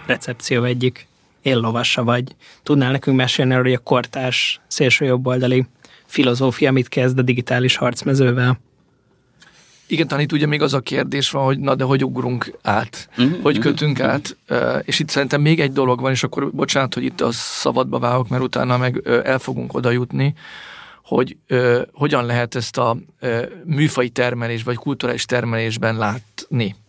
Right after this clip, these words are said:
Speaker 2: És akkor ott mi van? És az egyik ilyen pont ebbe, vagy belépési pont, az a skifi lesz, ha jól gondolom.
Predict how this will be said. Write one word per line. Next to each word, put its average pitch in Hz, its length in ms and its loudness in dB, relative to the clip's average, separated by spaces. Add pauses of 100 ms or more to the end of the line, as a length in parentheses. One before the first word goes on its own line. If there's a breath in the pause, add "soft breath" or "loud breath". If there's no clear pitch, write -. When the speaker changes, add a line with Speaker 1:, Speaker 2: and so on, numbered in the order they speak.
Speaker 2:
És 143 180 -4
akkor 127 260 -2
ott 131 220 -4
mi 135 100 -4
van? 123 200 0
És 131 100 -4
az 135 100 -2
egyik 151 260 0
ilyen 123 300 -2
pont 131 420 -4
ebbe, 127 280 -2
vagy 120 140 0
belépési 123 420 -2
pont, 120 220 -6
az 123 80 -10
a 120 60 0
skifi - 380 -4
lesz, 113 400 -2 (640 loud breath)
ha 120 120 -6
jól 120 180 -4
gondolom. 117 580 -4